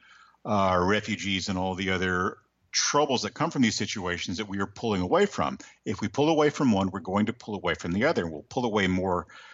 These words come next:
rapidly and I think robustly from the other because there are so many,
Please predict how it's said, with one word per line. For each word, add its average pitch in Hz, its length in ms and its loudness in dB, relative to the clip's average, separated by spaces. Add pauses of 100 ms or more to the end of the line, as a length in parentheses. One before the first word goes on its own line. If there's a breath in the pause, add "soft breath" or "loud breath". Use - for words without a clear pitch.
(260 loud breath)
rapidly 104 680 -2
and 92 100 -6
I 82 60 -6
think 98 240 -10
robustly 104 580 -4
from 98 220 -6
the 90 120 0
other 117 160 2
because 101 320 -4
there 92 140 -4
are 95 60 -6
so - 320 0
many, 90 420 2